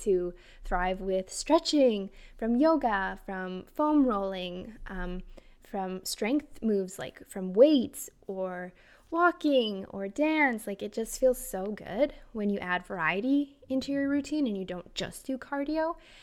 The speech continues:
And even I've noticed that a variety of workout lengths is really good too for me mentally. I enjoy doing a twenty-minute workout, but then I also enjoy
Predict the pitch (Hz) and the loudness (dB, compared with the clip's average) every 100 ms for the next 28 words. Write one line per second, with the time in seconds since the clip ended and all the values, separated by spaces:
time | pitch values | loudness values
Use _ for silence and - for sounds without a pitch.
0 | - 269 240 277 349 349 - 262 247 233 | -6 -4 0 2 2 2 0 -2 -2 -2
1 | 240 233 214 208 208 180 185 214 208 185 | -2 -2 -4 -4 -4 -2 -2 0 -4 -6
2 | 180 - - - - - - 208 202 202 | -10 -12 -14 -16 -20 -20 -4 0 0 0
3 | 190 - 180 185 359 - - - - _ | -4 -6 -8 -2 -2 -2 -12 -16 -16 _
4 | _ _ _ - 269 247 240 226 208 202 | _ _ _ 0 0 4 4 4 -2 -4
5 | 202 - 339 330 226 202 196 214 294 - | -4 -2 0 0 -2 -6 -6 -2 -2 -2
6 | 196 185 - 196 196 196 196 240 247 208 | -8 -8 -10 -10 -8 -6 0 2 2 -2
7 | 196 190 269 262 208 190 180 - - 196 | -6 -6 -2 0 -2 -4 -8 -6 -8 -10
8 | 190 202 202 277 - 254 214 196 185 190 | -8 -10 -4 -4 -4 -6 -6 -8 -8 -8
9 | 202 | -10